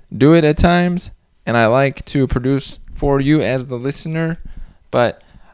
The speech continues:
I don't want to put too much in my mind as far as editing or presentation. I've me-, I've mentioned this a few times before, and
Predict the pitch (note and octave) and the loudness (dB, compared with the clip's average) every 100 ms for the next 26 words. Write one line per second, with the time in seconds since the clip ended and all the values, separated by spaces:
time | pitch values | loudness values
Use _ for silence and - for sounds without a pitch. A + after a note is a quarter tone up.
0 | _ A2 A2+ A2+ D3+ C#3 C3 C3 C3+ A#2+ | _ -4 -2 -2 2 2 2 0 -4 -6
1 | - B2 - A#2+ - C#3 C3 B2+ - - | -8 -6 -4 -2 -2 0 -2 -2 -6 -8
2 | B2 A#2+ A2+ A#2 A#2 A2 - A2 G2+ - | -6 -4 -2 0 0 0 0 0 0 0
3 | A#2 A#2 A#2+ A#2+ A#2 - - _ _ - | 0 2 0 0 -2 -8 -20 _ _ -18
4 | - _ - G#2 G#2 A#2+ A2+ A#2 F#2+ - | -18 _ -6 -4 0 0 -2 -2 -4 -2
5 | F#2+ G2+ F#2 - F2+ G2+ G2 G2 F#2+ F#2+ | -4 -4 -6 -6 -6 -2 -4 -4 -6 -6
6 | F2+ G2 - F#2+ F#2+ F#2+ - B2 B2 B2+ | -2 0 2 2 0 -4 0 2 2 -2
7 | - - - - - _ _ _ - - | -14 -20 -20 -20 -20 _ _ _ -20 -20
8 | - E2 F2+ F2+ F2 C#2 | -12 -8 -4 -4 -6 -8